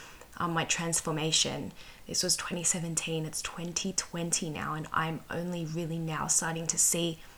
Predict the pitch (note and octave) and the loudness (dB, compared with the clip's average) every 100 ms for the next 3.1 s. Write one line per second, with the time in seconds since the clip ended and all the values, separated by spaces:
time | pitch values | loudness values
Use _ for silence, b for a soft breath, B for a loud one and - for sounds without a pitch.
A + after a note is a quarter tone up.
0 | B F3 F3 F3 F3 F#3 E3 D#3+ D#3 D#3 | B -2 2 2 2 2 0 0 2 2
1 | - - - - B B B B - E3 | 0 2 2 0 B B B B 0 2
2 | D#3+ - G3 G3 F#3 F3+ E3+ E3+ D#3 D#3 | 2 0 0 0 0 2 2 2 0 -2
3 | - | -8